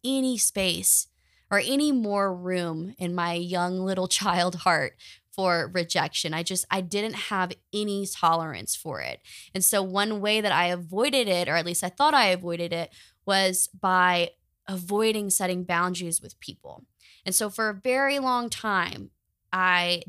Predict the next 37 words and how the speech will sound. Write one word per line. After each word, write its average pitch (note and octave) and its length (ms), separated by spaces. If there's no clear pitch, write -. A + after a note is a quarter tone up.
didn't A3+ 380
like F#3+ 320
the C4+ 140
idea C4+ 400
of C4+ 80
setting C4+ 320
boundaries, C#4 800
and G3+ 400
as G3 140
you A3 80
could C4+ 100
imagine, G3 560
and G3 220
I F#3+ 80
sort A3+ 280
of G#3 100
flinched A3 480
at A3+ 80
the A3 120
idea G#3 340
of G#3 80
having G3 320
to E3+ 80
do C4+ 320
it. B3 220
And C4 460
failing F4 640
to D#4+ 120
set A3 380
boundaries G3+ 540
out G3+ 200
of G#3+ 100
this G#3+ 220
desire F3+ 720
to - 140
people F#3+ 460
please A3 580